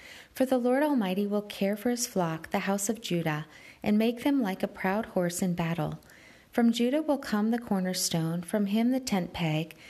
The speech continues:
from him the battle bow, from him every ruler. Together they will be like mighty men trampling the muddy streets in battle,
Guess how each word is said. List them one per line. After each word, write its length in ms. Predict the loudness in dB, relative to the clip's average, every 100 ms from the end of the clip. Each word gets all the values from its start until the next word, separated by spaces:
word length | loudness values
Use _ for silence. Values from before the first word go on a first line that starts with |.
| -20 -2
from 220 | 2 4
him 200 | 4 2
the 100 | 2
battle 320 | 0 2 0
bow, 380 | 0 -2 -2 -6 -12 -20 -2
from 180 | 0 2
him 320 | 2 2 2 0
every 300 | 0 0 2
ruler. 560 | 0 0 -2 -4 -6 -14 _ _ _ _ _ _ -20 -4
Together 420 | 0 2 2 2
they 140 | 0 2
will 120 | 2
be 240 | 2 2 2
like 280 | 0 0
mighty 320 | 0 2 2 2
men 380 | 2 0 0
trampling 540 | -2 0 0 0 0 2
the 60 |
muddy 280 | 0 0 0
streets 500 | -2 0 0 0 -2
in 120 | 0
battle, 420 | 0 0 0 -2